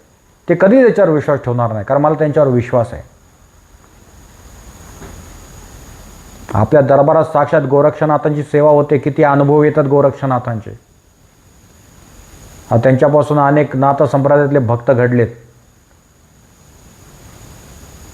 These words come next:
हे माझे गोरक्षनाथ आहे, साम सदाशिव भोळे.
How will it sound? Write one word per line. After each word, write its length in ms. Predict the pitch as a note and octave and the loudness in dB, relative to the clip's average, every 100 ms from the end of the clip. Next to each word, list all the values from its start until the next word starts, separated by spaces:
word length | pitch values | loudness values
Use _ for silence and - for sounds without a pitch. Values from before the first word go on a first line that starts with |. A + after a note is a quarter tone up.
| - - - - - - - - - - - - - - G#2+ | -20 -20 -20 -20 -20 -20 -20 -20 -20 -20 -20 -20 -20 -6 0
हे 180 | A#2 | 2
माझे 300 | D3 C#3 C3 | 4 4 2
गोरक्षनाथ 640 | C#3 B2+ B2 A#2+ B2 A2+ G2+ | 2 4 2 0 -2 -2 -4
आहे, 80 | F#2+ | -8
साम 440 | - C#3 D3 C#3+ C3 | -4 0 0 2 0
सदाशिव 560 | B2+ A#2 A#2 - A2 | -2 0 -2 -2 -4
भोळे. 500 | F#2+ F#2 A#2 B2 G#2 | -4 -2 0 0 -2